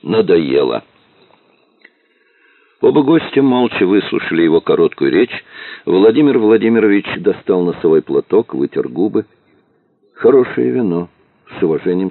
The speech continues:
сказал он. "У вас всегда был неплохой вкус. Чтобы получилось хорошее вино, нужно особое терпение, так, кажется, говорят на Кавказе". "Вы пришли только для того, чтобы сообщить мне эту пословицу?"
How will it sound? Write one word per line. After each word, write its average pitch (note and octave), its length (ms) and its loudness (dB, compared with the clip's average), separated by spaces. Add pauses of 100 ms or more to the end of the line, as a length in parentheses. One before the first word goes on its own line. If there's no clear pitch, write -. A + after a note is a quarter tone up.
(100)
сказал C#2+ 360 -4
он. C2 200 -6 (1000)
"У F2 100 0
вас G2+ 160 2 (120)
всегда F2 320 0
был A#1+ 200 -2
неплохой - 500 -4
вкус. - 300 -14 (1160)
Чтобы G2 460 4
получилось F#2 500 0
хорошее - 480 2
вино, G2 320 0 (260)
нужно F#2 400 -2
особое F2 440 0
терпение, G2 580 0
так, A2+ 300 -6
кажется, - 380 -2
говорят D2+ 360 0
на - 60 -8
Кавказе". D#2 520 -4 (1300)
"Вы E2 280 -2
пришли D2 400 -10
только C#2+ 320 -6
для C#2 140 -8
того, D2 220 -2
чтобы C#2 320 -10
сообщить D2 420 -6
мне D2 120 -6
эту - 180 -12
пословицу?" - 760 -8